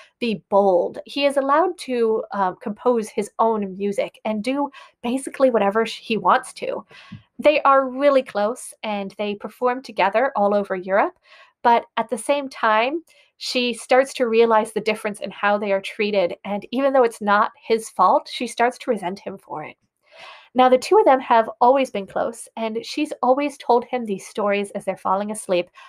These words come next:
about a fantasy land that they created called the Kingdom of Bach. And she is shocked when one day an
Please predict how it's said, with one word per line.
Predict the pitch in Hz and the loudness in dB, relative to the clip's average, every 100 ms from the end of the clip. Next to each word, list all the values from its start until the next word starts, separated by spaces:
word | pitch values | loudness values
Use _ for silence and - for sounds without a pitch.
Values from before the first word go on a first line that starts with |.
| - | -12
about | - 190 185 - | -6 0 0 -2
a | - | -8
fantasy | - 214 208 226 254 - 233 226 | -6 -2 -2 0 -2 -2 -4 -4
land | 214 202 185 185 202 | -2 -2 -2 -6 -6
that | 196 | -4
they | 175 | -4
created | - 185 175 180 | -4 -8 -8 -10
called | - 185 | -6 -6
the | - | -6
Kingdom | - 202 202 202 | -10 -6 -6 -6
of | 202 - | -10 -2
Bach. | 175 - - _ _ - - - | 0 0 -6 _ _ -20 -20 -6
And | 220 208 | -2 -2
she | - 262 269 - | 0 2 2 2
is | 220 214 - | -2 -2 -6
shocked | - - 185 170 - | -6 0 0 0 -6
when | 196 185 | -10 -6
one | 214 220 | -4 -2
day | 208 196 196 | -2 -2 -2
an | - | -6